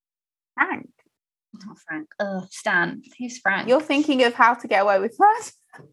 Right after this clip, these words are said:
Speaker 1: <laughs> That's Frank.
Speaker 2: Oh,
Speaker 1: Oh,
Speaker 2: yeah.
Speaker 1: yeah.
Speaker 2: But, yes.
Speaker 1: Stan
Speaker 2: How did
Speaker 1: lost his
Speaker 2: Stan?
Speaker 1: Well, to be
Speaker 2: He was a
Speaker 1: fair, he
Speaker 2: police officer.
Speaker 1: Yeah,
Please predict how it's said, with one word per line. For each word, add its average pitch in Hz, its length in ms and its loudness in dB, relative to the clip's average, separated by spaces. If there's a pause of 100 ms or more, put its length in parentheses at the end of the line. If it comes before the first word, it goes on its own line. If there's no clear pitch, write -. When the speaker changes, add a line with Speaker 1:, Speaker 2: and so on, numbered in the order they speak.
(360)
Speaker 1:
<laughs> - 640 -8
That's - 280 -2
Frank. 226 400 -2 (1800)
Speaker 2:
Oh, 254 280 6
Speaker 1:
Oh, 415 60 4
Speaker 2:
yeah. 170 280 0 (200)
Speaker 1:
yeah. 226 500 0 (520)
Speaker 2:
But, 220 360 -2
yes. 190 360 -2 (840)
Speaker 1:
Stan - 320 -2
Speaker 2:
How 311 300 4
did 269 80 -2
Speaker 1:
lost 247 320 2
his 247 100 -4
Speaker 2:
Stan? 196 480 -4 (500)
Speaker 1:
Well, 440 360 2
to - 80 -18
be 269 100 4
Speaker 2:
He 302 60 4
was 320 140 6
a - 20 6
Speaker 1:
fair, 247 80 4
he 247 60 -4
Speaker 2:
police 240 280 -2
officer. 190 640 -2 (180)
Speaker 1:
Yeah, 165 380 2